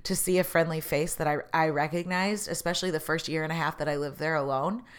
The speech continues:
And I am very outgoing. I love people. But when you're isolated and in a city where you don't know people, you don't realize that your friendly touch of knowing how to spell somebody's name on the cup and remembering what their order is, that could be the highlight of their week.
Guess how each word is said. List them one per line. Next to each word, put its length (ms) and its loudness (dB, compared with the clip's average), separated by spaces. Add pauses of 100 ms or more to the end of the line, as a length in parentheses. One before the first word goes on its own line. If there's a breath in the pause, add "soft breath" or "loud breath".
(460 loud breath)
And 320 4
I 140 6
am 180 4
very 260 6
outgoing. 560 4
I 120 4
love 300 4
people. 560 -4
But 180 2
when 140 2
you're 360 4
isolated 580 4
and 140 -2
in 180 -2
a 80 0
city 560 2 (380 loud breath)
where 100 8
you 80 10
don't 180 4
know 120 6
people, 300 2
you 180 2
don't 200 4
realize 540 4
that 220 -2
your 180 2
friendly 500 0
touch 540 2
of 340 2
knowing 320 0
how 80 2
to 80 -2
spell 220 4
somebody's 400 0
name 200 0
on 140 2
the 80 -2
cup 440 8 (480 loud breath)
and 120 6
remembering 380 4
what 160 4
their 140 6
order 280 4
is, 280 2
that 220 10
could 140 2
be 100 2
the 100 0
highlight 340 4
of 140 -4
their 160 -2
week. 540 -10